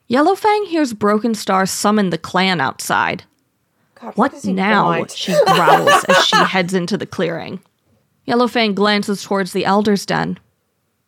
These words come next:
Speaker 1: It was strange not to see them there. Broken Star announces that he has some very sad news.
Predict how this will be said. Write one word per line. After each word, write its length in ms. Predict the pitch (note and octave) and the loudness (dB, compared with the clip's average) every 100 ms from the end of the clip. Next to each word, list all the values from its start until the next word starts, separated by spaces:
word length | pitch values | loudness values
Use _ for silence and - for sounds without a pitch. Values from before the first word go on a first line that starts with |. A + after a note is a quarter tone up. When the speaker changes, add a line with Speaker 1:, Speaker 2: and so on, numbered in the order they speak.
| _ _ _ _ | _ _ _ _
Speaker 1:
It 140 | - - | -6 -2
was 320 | G#3+ G#3 - | -2 -2 -10
strange 760 | - - G#3+ G#3+ G3+ F3+ - - _ - | -14 -6 -2 0 0 -2 -8 -14 _ -6
not 180 | F#3+ - | -4 -4
to 60 | |
see 200 | - F#3 | -4 -2
them 180 | F#3 F3 | -2 0
there. 300 | F3 F3+ - _ _ _ _ _ _ _ _ - | -2 -2 -4 _ _ _ _ _ _ _ _ -2
Broken 320 | G#3+ G#3+ A#3+ | -2 2 0
Star 260 | - C#4 C#4+ | 0 2 4
announces 580 | C4 G#3+ G#3 A3 A3 | 4 2 0 -2 -4
that 160 | G#3+ G#3 | -4 -4
he 140 | A3 | -2
has 240 | G#3 A3 G#3 | 0 0 0
some 200 | A3+ A3 | 0 0
very 380 | G#3 G#3+ G#3 G3+ | 2 2 4 2
sad 500 | - - F#3 F#3+ F#3 | -2 -2 2 2 0
news. 680 | G3 F#3 F3 F3 F3+ - | 0 0 0 -2 -4 -10